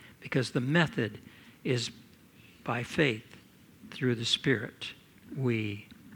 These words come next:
and you fill in the blank. Father, thank you for our time in your Word.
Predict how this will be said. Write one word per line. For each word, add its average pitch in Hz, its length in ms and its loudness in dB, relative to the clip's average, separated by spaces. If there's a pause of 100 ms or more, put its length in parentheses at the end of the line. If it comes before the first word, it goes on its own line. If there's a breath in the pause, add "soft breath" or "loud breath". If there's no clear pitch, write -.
(260)
and 110 100 -6
you 117 120 -4
fill 117 240 -4
in 113 120 -8
the 113 80 -10
blank. - 480 -14 (540)
Father, 139 260 2
thank 175 320 4
you 147 60 0
for 135 160 0
our 120 80 0
time 147 320 -2
in 139 80 -2
your 131 120 0
Word. 139 420 2